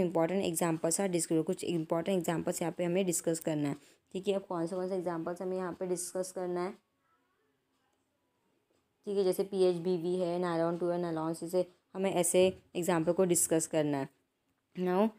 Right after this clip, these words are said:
अ, नेक्स्ट पॉइंट देखो, disposal of such a natural waste। अ, अगर हम ऐसे नेचुरल वेस्ट को डिस्पोज करते हैं, usually attacked by the soil microbe, वो उसके ऊपर सॉइल माइक्रोब्स अटैक करते हैं, and get degraded to humus, उसको डिग्रेड करके उसको ह्यूमस में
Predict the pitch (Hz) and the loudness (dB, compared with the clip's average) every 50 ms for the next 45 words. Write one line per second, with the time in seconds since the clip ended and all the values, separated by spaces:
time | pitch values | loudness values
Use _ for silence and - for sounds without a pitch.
0 | _ _ _ - - 185 180 180 175 180 185 185 180 180 - - - 214 208 185 | _ _ _ -4 0 4 4 6 6 6 6 4 4 2 2 0 2 2 4 4
1 | 180 175 - 208 202 185 185 175 - - - 196 196 190 196 208 214 214 208 - | 4 4 4 4 4 4 2 2 0 0 4 4 4 6 6 6 4 4 4 2
2 | 202 202 214 208 185 160 160 - - 185 190 185 175 180 185 185 180 - - - | 2 2 4 4 4 4 2 2 2 2 2 4 6 6 6 4 4 0 -6 -10
3 | 190 - _ _ _ _ _ - 180 180 175 180 175 - 185 180 196 190 202 208 | -12 -12 _ _ _ _ _ 0 2 4 4 4 4 4 4 4 4 4 2 0
4 | 202 202 185 170 - 202 208 196 175 170 - - 190 185 175 175 - 190 196 180 | 0 0 0 0 0 2 2 2 2 0 2 0 2 2 2 0 2 0 2 2
5 | 180 170 - - 175 175 175 - - 185 175 165 165 - 185 180 175 165 160 175 | 4 2 2 2 2 2 2 2 0 0 0 0 2 2 4 4 4 4 4 4
6 | 180 185 - - 170 170 165 170 165 165 175 175 170 180 185 - - 180 165 170 | 4 4 2 2 0 0 0 0 2 2 2 2 2 0 -2 0 0 2 2 2
7 | 170 165 160 - 180 175 175 180 175 - - 165 180 180 - 175 160 165 170 180 | 2 0 0 0 -2 0 0 0 -2 -2 -2 -2 -2 0 2 4 4 4 4 4
8 | - - - - - _ - 185 175 170 170 185 175 180 165 - 156 147 151 - | 2 -2 -10 -20 -18 _ 0 2 4 6 6 6 6 6 4 4 2 0 0 -2
9 | - 180 175 165 180 190 190 190 175 190 185 170 180 156 165 156 160 165 175 170 | -2 -2 0 2 2 0 0 0 0 0 0 0 2 2 4 4 4 4 2 2
10 | 170 - 180 185 185 175 175 170 165 156 156 - 165 - - 180 175 180 160 165 | 0 0 0 0 2 2 2 4 4 4 2 0 -4 -2 -2 0 0 0 2 2
11 | 165 170 165 185 185 175 170 185 190 185 185 - 190 190 180 175 170 165 165 165 | 0 0 0 0 -2 -2 0 0 -2 -2 -2 -2 -2 -2 0 0 0 0 0 -2
12 | - - 175 180 190 | -2 -2 0 0 -2